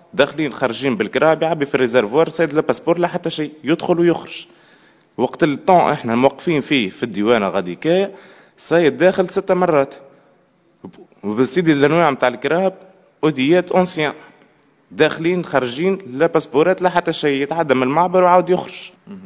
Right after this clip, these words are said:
Speaker 1: اسافوار ندرا هاو الشيء هذا مازال موجود. شيء شفناه على عين المكان. معناها بصراحة الحال كيما هكا، أنا واحد من الناس ما عادش حاجتي باش نسافر، أما أمهم باش ما عادش يصير للشيء هذا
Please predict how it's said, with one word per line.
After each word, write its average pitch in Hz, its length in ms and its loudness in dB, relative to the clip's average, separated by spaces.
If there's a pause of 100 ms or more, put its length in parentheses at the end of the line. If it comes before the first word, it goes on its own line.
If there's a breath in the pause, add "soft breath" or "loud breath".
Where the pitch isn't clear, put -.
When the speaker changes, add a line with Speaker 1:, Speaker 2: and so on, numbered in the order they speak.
(100)
Speaker 1:
اسافوار 139 640 0
ندرا 135 540 2
هاو 139 200 4
الشيء 143 340 2
هذا 143 160 2
مازال 135 340 0
موجود. 117 400 0 (340)
شيء 170 200 0
شفناه 180 320 -4
على 135 160 4
عين 135 160 2
المكان. 123 380 -4 (320)
معناها 147 920 0
بصراحة 151 500 2 (480)
الحال 143 380 0
كيما 131 320 0
هكا، 156 260 -2
أنا 147 140 -2
واحد 143 160 -2
من 123 60 -4
الناس 135 200 -4
ما 120 60 0
عادش 131 140 -2
حاجتي 135 260 -4
باش 107 140 -4
نسافر، 104 400 -4
أما 113 220 2
أمهم 147 320 -2
باش 151 180 -2
ما 123 100 -2
عادش 127 240 -8
يصير 131 360 -4
للشيء 110 580 -2
هذا 160 300 -4